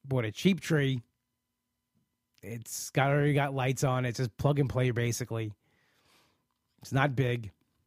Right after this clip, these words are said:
And we'll see if it does anything. We'll see if it, it brings out that Christmas spirit in me.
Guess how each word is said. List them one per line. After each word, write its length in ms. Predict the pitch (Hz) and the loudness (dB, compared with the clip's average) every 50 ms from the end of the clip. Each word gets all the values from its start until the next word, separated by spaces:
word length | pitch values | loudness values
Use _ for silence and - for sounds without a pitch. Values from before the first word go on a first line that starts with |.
| _ _ _ _ _ _ _ _ _ _ _ _ _ _ _ _ _ _ _ _ _ - | _ _ _ _ _ _ _ _ _ _ _ _ _ _ _ _ _ _ _ _ _ 0
And 180 | 139 135 139 | 2 4 4
we'll 100 | 139 139 | 4 2
see 300 | 135 - - - 170 175 | 0 0 2 2 2 2
if 120 | 180 - - | 2 0 -2
it 100 | 170 135 | -2 0
does 220 | 156 143 190 190 | 0 0 2 2
anything. 360 | 208 120 104 107 - 95 95 | 0 0 -2 -4 -8 -10 -14
We'll 140 | - 85 - | -14 -14 -10
see 160 | - - 143 | -4 0 0
if 100 | 143 123 | 0 0
it, 80 | 147 127 117 127 | 0 -4 -4 -8
it 120 | - 131 117 | -10 -10 -6
brings 260 | - 135 147 147 127 | -4 -2 -2 0 0
out 160 | 147 131 131 127 | 0 0 -2 -2
that 140 | 123 117 | -6 -6
Christmas 380 | - - 156 - - - 143 - | -6 -6 -6 -4 -2 -2 -4 -4
spirit 380 | - - - 139 131 123 113 104 | -2 0 0 0 2 0 -2 -6
in 100 | 82 73 | -8 -16
me. 240 | 73 - 113 _ | -16 -20 -20 _